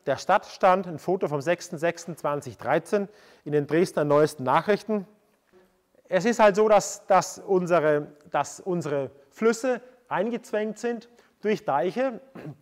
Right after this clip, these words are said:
und in den Flussauen werden ganz viel, sind ganz viele Äcker. Und diese Äcker sind in dem natürlichen Überflutungsraum des Flusses, der seinerseits nicht mehr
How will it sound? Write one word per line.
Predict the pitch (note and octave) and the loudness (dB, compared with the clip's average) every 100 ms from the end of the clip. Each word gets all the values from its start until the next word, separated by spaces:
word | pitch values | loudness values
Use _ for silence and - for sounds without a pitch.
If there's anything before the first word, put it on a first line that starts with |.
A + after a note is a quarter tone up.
| _ _ _ | _ _ _
und | F#3 G3+ F#3+ | 2 2 0
in | G3+ | -6
den | A#3 | -6
Flussauen | - G3+ G3 F#3+ G#3 G#3 | -4 -4 -4 -4 -4 -4
werden | E3 E3 | -6 -4
ganz | D3 C#3 E3+ - | -6 -8 -10 -14
viel, | E3 E3+ F#3+ - | -10 -8 -8 -12
sind | - F#3+ F3+ | -8 -6 -4
ganz | C#3 C3+ | -4 -4
viele | G#3+ A3 | -4 -4
Äcker. | G#3 D3 A2 _ - | -4 -10 -14 _ -16
Und | D3 | -12
diese | E3 D#3+ | -8 -8
Äcker | - D3+ G#3+ | -8 -6 -6
sind | E3 E3+ G#3 - _ _ _ _ _ | -2 -4 -4 -10 _ _ _ _ _
in | E3+ F#3+ | -6 -2
dem | G#3+ | 0
natürlichen | G3 E3 F3+ F3+ G3 | 0 -4 -4 -6 -6
Überflutungsraum | E3+ C#3 E3+ F3+ G#3 - D#3+ E3 D#3+ - _ | -6 -8 -8 -10 -8 -4 -2 -2 -6 -20 _
des | C#3+ - | -10 -8
Flusses, | D3 C#3+ A#3+ A3+ _ _ _ | -8 -6 -8 -10 _ _ _
der | D#3 C#3+ | -8 -6
seinerseits | B2+ D3 F3+ F#3 F#3 A3 | -4 -2 2 2 0 -4
nicht | F#3 | -6
mehr | G3 F#3 | -2 -2